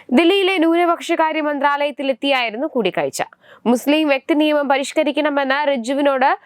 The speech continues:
സുഹറ നേരിട്ട് ആവശ്യപ്പെട്ടു. ഇന്ന് രാവിലെയായിരുന്നു കൂടിക്കാഴ്ച. ഈ വിവരം സോഷ്യൽ മീഡിയ വഴി സുരേഷ് ഗോപി തന്നെയാണ് അറിയിച്ചത്. മുസ്ലിം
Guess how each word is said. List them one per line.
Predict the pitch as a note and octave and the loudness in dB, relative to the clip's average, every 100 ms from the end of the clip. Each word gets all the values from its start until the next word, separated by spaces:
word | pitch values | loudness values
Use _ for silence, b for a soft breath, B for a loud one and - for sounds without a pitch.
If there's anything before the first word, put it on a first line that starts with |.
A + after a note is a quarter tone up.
| b - - | b -10 -4
സുഹറ | C4 D#4 C#4+ C#4 | 0 0 2 2
നേരിട്ട് | D4 D#4 C#4+ C4 | 0 0 0 -2
ആവശ്യപ്പെട്ടു. | A#3 G3 - - - _ _ b b b | -4 -8 -6 -2 -2 _ _ b b b
ഇന്ന് | C#4+ F4+ | 2 4
രാവിലെയായിരുന്നു | D#4+ E4+ F#4+ G4 B3+ F#3+ - F3 | 4 4 2 2 0 -2 -4 -2
കൂടിക്കാഴ്ച. | E3+ D#3+ C#3 - B3+ - _ B3 | -2 0 0 0 -2 -2 _ 0
ഈ | C4 | 2
വിവരം | B3+ C#4+ F4 - | 2 0 -2 -2
സോഷ്യൽ | D4 C4+ D#4+ D4+ | -2 0 0 2
മീഡിയ | D4 D4 C#4+ | 2 2 0
വഴി | C#4 F#4 | 0 -2
സുരേഷ് | D4 D4 - D4 | -2 -2 0 0
ഗോപി | C4+ C#4 | 0 0
തന്നെയാണ് | B3+ C#4+ C4+ C#4 E4 | 0 0 0 -2 -2
അറിയിച്ചത്. | E3 D#3 - - - _ B B B B B C4+ | -4 -8 -12 -14 -18 _ B B B B B 2
മുസ്ലിം | D#4+ E4+ G4+ | 2 2 2